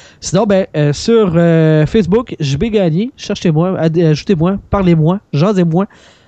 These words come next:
Euh, tant que tiret moi à la fin, ça, ça, ça, ça compte. Ça fait un job. Euh, sinon, euh, sur Twitter,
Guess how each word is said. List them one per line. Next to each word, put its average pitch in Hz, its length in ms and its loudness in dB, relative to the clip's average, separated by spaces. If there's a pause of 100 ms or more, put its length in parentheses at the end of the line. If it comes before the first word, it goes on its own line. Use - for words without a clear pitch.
(400)
Euh, 107 720 -4
tant 202 140 -2
que 185 300 0
tiret 202 340 0
moi 175 220 2
à 185 80 0
la 156 100 0
fin, 180 220 0
ça, 160 180 0
ça, 135 220 0
ça, 143 240 -2
ça 143 260 -4
compte. 147 240 -2 (160)
Ça 139 200 -4
fait 156 80 0
un 151 100 0
job. 143 160 0 (640)
Euh, 139 140 2
sinon, 214 560 2
euh, 165 460 2
sur 175 420 0
Twitter, 185 280 0